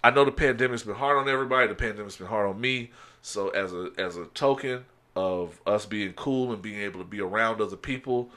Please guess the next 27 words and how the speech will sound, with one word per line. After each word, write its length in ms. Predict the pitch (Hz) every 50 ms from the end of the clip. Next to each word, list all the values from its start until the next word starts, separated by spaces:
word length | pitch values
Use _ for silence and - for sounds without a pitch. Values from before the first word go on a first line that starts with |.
| - - - - - -
I 40 | 92
just 120 | 95 101
wanna 180 | 107 104 101 90
offer 260 | 98 104 104 104 107
you 80 | 104
this 200 | 101 98 92 -
token 400 | - - 127 117 107 - 117 101
that 280 | 104 101 95 85 - -
the, 260 | - 95 92 90 87 - -
that 200 | - 110 107 - -
part 280 | - 123 117 107 101 101
of 60 | 92
the, 140 | - - - - - -
that 220 | - 113 107 - -
first 240 | 123 120 113 - -
wave 140 | 117 110 104
of 80 | 101
the 40 | 98
pandemic 520 | - - 120 104 92 90 104 101 101 - -
is 100 | 95 -
behind 380 | - 85 - 113 110 101 92
us." 180 | 92 85 - - -
And 120 | 92 87
he 140 | 101 107 95
handed 460 | 90 - 165 175 170 151 139 117 95
her 340 | 110 110 107 101 95 90 - - - - - - _ _ _ _ _ _ _
his, 520 | - - 147 131 123 117 107 - - -